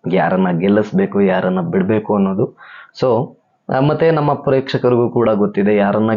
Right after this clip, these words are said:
ಗೆಲ್ಸಿದ್ರೆ ಚೆನ್ನಾಗಿರುತ್ತೆ, ಯಾರನ್ನ ಗೆಲ್ಲಿಸ್ಲಿಲ್ಲ ಅಂದ್ರೆ ಚೆನ್ನಾಗಿರುತ್ತೆ ಅಂತ. So ಆ ಒಂದು ಇದ್ರಲ್ಲಿ ಖಂಡಿತವಾಗಿ ನಾನು ಅಂದ್ಕೊಂಡಿರೋರೇ ಬರ್ತಾರೆ. ವಿಡಿಯೋ ಇಷ್ಟ ಆದ್ರೆ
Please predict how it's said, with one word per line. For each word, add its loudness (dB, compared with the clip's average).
ಗೆಲ್ಸಿದ್ರೆ 2
ಚೆನ್ನಾಗಿರುತ್ತೆ, -2
ಯಾರನ್ನ 0
ಗೆಲ್ಲಿಸ್ಲಿಲ್ಲ 0
ಅಂದ್ರೆ 0
ಚೆನ್ನಾಗಿರುತ್ತೆ -2
ಅಂತ. -4
So 0
ಆ 2
ಒಂದು 2
ಇದ್ರಲ್ಲಿ 0
ಖಂಡಿತವಾಗಿ 0
ನಾನು 0
ಅಂದ್ಕೊಂಡಿರೋರೇ 0
ಬರ್ತಾರೆ. -2
ವಿಡಿಯೋ 4
ಇಷ್ಟ 2
ಆದ್ರೆ 0